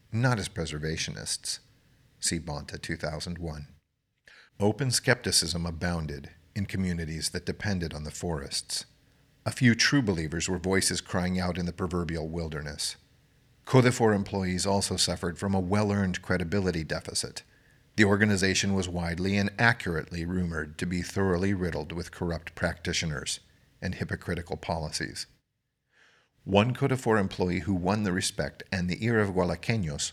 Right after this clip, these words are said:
was Darío Aguilar. Aguilar, himself a Gualaqueño from one of the area villages,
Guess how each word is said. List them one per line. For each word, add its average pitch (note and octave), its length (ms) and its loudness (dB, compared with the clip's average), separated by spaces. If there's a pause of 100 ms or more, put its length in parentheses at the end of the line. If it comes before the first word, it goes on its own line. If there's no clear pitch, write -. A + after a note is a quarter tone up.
(140)
was F2+ 160 -2
Darío F2+ 560 0
Aguilar. D#2 600 -6 (840)
Aguilar, F#2+ 640 2
himself F#2 420 2
a F2+ 60 2
Gualaqueño E2+ 600 -2
from E2+ 180 -2
one D#2+ 120 -2
of D#2+ 120 -6
the - 160 -6
area E2+ 280 -2
villages, D2+ 640 -6